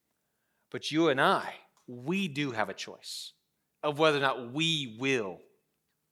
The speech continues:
submit, will we, whether we will humble ourselves. Listen, you might be sitting here today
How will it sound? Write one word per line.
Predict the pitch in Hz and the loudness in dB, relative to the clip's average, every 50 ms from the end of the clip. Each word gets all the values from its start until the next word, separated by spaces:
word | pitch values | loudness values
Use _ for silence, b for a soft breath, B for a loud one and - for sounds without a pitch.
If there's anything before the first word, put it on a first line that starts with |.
| _ _ _ _ _ _ _ _ _ _ _ _ _ _ _ | _ _ _ _ _ _ _ _ _ _ _ _ _ _ _
submit, | - - - - 139 117 - 120 107 90 - _ - _ _ | -10 -6 -4 -4 -4 -4 -6 -8 -14 -16 -16 _ -20 _ _
will | 127 131 139 131 127 | -4 -2 0 0 0
we, | 120 135 143 151 | -2 -4 -8 -8
whether | - 151 143 139 139 135 | -6 0 0 0 0 0
we | 123 131 131 123 | -4 -8 -10 -10
will | 120 120 131 135 127 117 | -8 -6 -4 -2 -2 -4
humble | 101 - - 127 127 120 123 113 | -6 -8 -10 -10 -8 -8 -6 -6
ourselves. | 110 107 - - - 120 110 101 98 92 - - - - _ _ _ _ _ _ _ _ _ _ _ _ _ _ _ _ _ _ | -6 -6 -8 -8 -8 -8 -8 -8 -8 -10 -12 -14 -14 -16 _ _ _ _ _ _ _ _ _ _ _ _ _ _ _ _ _ _
Listen, | - 139 131 - 131 113 104 101 - _ _ _ - | -6 -6 -6 -4 -6 -8 -8 -10 -18 _ _ _ -6
you | 135 | -2
might | 139 135 131 | -2 -2 -2
be | 135 | -2
sitting | - - - 147 147 143 | -4 -4 -2 -2 -4 -4
here | 135 143 147 | -4 -6 -6
today | - 160 143 139 123 113 110 104 107 | -6 -4 -2 -2 -2 -2 -2 -6 -10